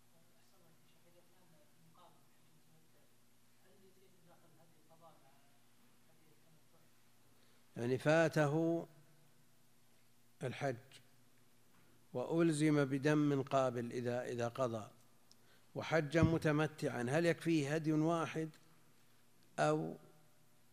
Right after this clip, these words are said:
هدي، يلزمه هديان؟ هذا،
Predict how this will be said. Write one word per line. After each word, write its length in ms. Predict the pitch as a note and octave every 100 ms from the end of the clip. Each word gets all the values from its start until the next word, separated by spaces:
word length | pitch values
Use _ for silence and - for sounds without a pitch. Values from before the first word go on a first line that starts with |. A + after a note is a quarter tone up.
| - -
هدي، 260 | D3 C#3+ C#3 -
يلزمه 760 | C#3 C3 C#3 C3 C#3+ C#3+ C3
هديان؟ 460 | C3 B2 A#2+ A#2+ A2+ - - - - - - - - - - -
هذا، 240 | E3 D#3